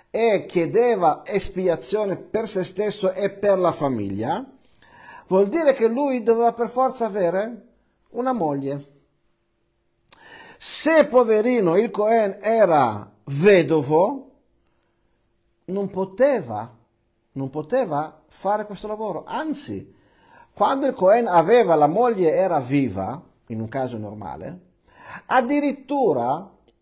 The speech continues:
lui, il, la Torah dice che lui doveva avere, gli si preparava un'altra moglie,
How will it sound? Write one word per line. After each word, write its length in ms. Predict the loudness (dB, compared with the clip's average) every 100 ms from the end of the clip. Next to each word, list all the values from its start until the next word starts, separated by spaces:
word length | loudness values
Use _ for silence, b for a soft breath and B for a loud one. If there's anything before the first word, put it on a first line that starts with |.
| _ _ b b
lui, 500 | -8 -4 -2 -4 -8 _ _ -20 -18 -8
il, 640 | -4 -4 -4 -6 -8 -10 -14 _
la 340 | -14 -8 -8
Torah 220 | -4 -4
dice 240 | -4 -6 -8
che 100 | 0
lui 160 | 0
doveva 340 | 0 -2 -4 -4
avere, 640 | -2 -2 -2 -4 -8 -16 _ -14 -8
gli 100 | -6
si 160 | -6
preparava 640 | -6 -4 0 2 2 2 -2
un'altra 560 | -4 -4 -4 -2 -4 -2
moglie, 800 | 0 -2 -2 -4 -6 -6 -10